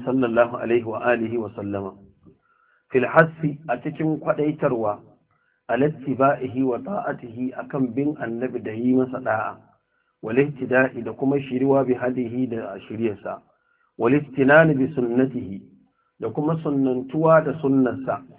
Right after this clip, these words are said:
wa ta'zimi amrihi wa nahyihi da kuma girmama u-, a, umarnin Annabi, abin da ya ce a yi, a yi,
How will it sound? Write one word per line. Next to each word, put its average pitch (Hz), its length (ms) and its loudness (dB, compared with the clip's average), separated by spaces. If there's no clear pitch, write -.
wa 110 120 -2
ta'zimi 131 680 4
amrihi 135 460 2
wa 123 160 2
nahyihi 107 420 -6
da 104 100 -10
kuma 131 260 2
girmama 139 480 4
u-, 139 300 -6
a, 117 380 -2
umarnin 131 580 4
Annabi, 120 560 -2
abin 135 300 2
da 131 80 6
ya 127 160 6
ce 135 180 -4
a 117 100 -6
yi, 120 280 -6
a 117 140 -8
yi, 120 180 -4